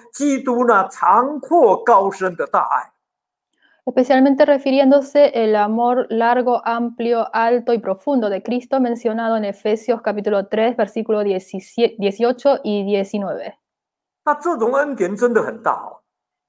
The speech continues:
Speaker 2: Esta gracia es realmente grandiosa.
Speaker 1: 因此，凡是信主受洗以后的信徒，他的行事为人最基本的要求，就是必须要跟这些恩典相称才行。
Speaker 2: Por lo tanto, para los creyentes que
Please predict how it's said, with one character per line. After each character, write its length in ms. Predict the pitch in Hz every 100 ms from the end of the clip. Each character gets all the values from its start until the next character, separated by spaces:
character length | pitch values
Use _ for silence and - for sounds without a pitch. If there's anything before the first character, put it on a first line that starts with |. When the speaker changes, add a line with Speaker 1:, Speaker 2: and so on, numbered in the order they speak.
| -
Speaker 2:
Esta 280 | 277 277 339
gracia 360 | 285 285 302
es 20 |
realmente 500 | 285 226 214 214 214
grandiosa. 680 | 214 196 190 185 - - - _ _ _ _ _ _ _ -
Speaker 1:
因 200 | 320 330
此， 200 | - 262
凡 220 | 247 277
是 200 | 277 311
信 360 | - 320 262 214
主 200 | 185 247
受 300 | - 302 208
洗 220 | - 196
以 80 | 190
后 140 | 269
的 100 | 214
信 240 | - 254
徒， 260 | - 143 170 - _
他 140 | - 285
的 100 | -
行 440 | - 202 233 302
事 300 | 247 311 294
为 240 | 220 202 269
人 340 | 196 185 214
最 440 | - 320 302 220 214
基 240 | - 277
本 220 | 262 156
的 140 | 180 220
要 200 | 240 247
求， 340 | 247 143 170 _ _
就 140 | 277
是 100 | 240
必 400 | 247 247 339 240
须 240 | 202 - 240
要 180 | 262 208
跟 380 | - 240 247 -
这 280 | 339 294
些 180 | 202 226
恩 220 | 214 226
典 200 | 226 127
相 240 | 139 190 190
称 180 | 202 160
才 140 | 139
行。 160 | - - _ _ _ _ _ _ _ _ _ _ _ _
Speaker 2:
Por 80 | 262
lo 120 | 262
tanto, 320 | 254 277 226 208
para 160 | 208
los 120 | 208
creyentes 500 | 214 254 247 311 311
que 200 | 302 233